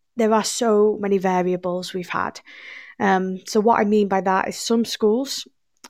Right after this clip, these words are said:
have, uh, worked in areas where students have not had laptops at home, or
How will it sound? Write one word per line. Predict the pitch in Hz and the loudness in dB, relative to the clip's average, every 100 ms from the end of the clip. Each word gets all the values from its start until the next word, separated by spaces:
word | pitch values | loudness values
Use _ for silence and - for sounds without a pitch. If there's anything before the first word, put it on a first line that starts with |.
| - | -4
have, | 220 208 208 _ _ - | 0 0 0 _ _ -8
uh, | 220 196 | -6 0
worked | 208 208 220 | 0 0 0
in | 202 | 2
areas | 196 196 196 190 196 | 4 4 4 2 0
where | 180 | -4
students | - 240 208 202 - | -4 -4 -4 -6 -4
have | 202 | -4
not | 202 208 202 | -2 -2 -2
had | 208 202 | -4 0
laptops | 190 - - - - | 0 0 -4 -6 -8
at | - | -6
home, | 202 - 180 _ - - - - _ - | -6 -6 -10 _ -20 -18 -18 -20 _ 2
or | 233 226 220 202 | 6 6 4 0